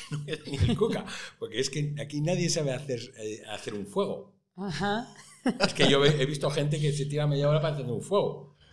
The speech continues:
Speaker 1: Eh, que, mm, no saben, mm, de alguna manera, eh, establecer un diálogo, eh, con, con, con el medio de un modo mecánico.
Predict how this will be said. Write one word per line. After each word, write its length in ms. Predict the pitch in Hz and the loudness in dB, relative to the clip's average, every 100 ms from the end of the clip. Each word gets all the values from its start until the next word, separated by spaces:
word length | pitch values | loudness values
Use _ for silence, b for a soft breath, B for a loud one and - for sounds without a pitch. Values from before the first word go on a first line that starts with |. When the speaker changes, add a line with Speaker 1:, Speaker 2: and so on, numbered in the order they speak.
| B B B | B B B
Speaker 1:
Eh, 200 | 120 - | -16 -16
que, 120 | - 143 | -14 -8
mm, 640 | 139 131 131 135 123 120 | -4 -2 -4 -4 -4 0
no 100 | 139 | 0
saben, 320 | 147 196 190 120 101 - _ _ | 0 0 0 -2 -6 -12 _ _
mm, 400 | _ - 95 95 _ _ - _ _ _ | _ -20 -20 -20 _ _ -20 _ _ _
de 80 | - | -2
alguna 360 | 120 110 120 107 | 0 0 0 0
manera, 720 | 113 113 110 101 95 92 - - | 0 -2 -2 -2 -4 -8 -18 -12
eh, 380 | 101 98 95 95 | -8 -8 -8 -8
establecer 920 | - - 101 98 92 - 107 98 - _ _ | -8 -6 -6 -8 -10 -8 -6 -6 -8 _ _
un 140 | 120 | -10
diálogo, 680 | 107 107 104 98 95 95 - _ _ - _ | -6 -2 0 0 0 -4 -10 _ _ -20 _
eh, 100 | 92 92 | -20 -12
con, 260 | 110 101 | -8 -8
con, 300 | 101 98 95 | -8 -10 -10
con 180 | 95 104 | -10 -6
el 140 | 101 101 | -4 -4
medio 500 | 107 113 104 95 - 104 | -4 -4 -4 -6 -8 -14
de 120 | 113 | -4
un 140 | 113 113 | -4 -2
modo 220 | 117 113 | -4 -4
mecánico. 920 | 98 95 95 175 147 95 98 78 - | -4 -6 -4 -6 -4 -6 -8 -14 -6